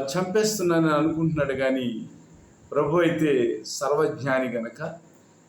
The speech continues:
ఆయన క్రీస్తు యొక్క పునరుద్ధానాన్ని బట్టి, ఆయన మరణాన్ని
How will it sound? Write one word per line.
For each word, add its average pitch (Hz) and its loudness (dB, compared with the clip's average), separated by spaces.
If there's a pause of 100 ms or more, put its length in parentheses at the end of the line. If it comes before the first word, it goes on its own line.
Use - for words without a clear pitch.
(140)
ఆయన 135 4 (240)
క్రీస్తు 208 -2
యొక్క 165 -2 (240)
పునరుద్ధానాన్ని 143 0
బట్టి, 117 -6 (680)
ఆయన 175 4 (420)
మరణాన్ని 185 2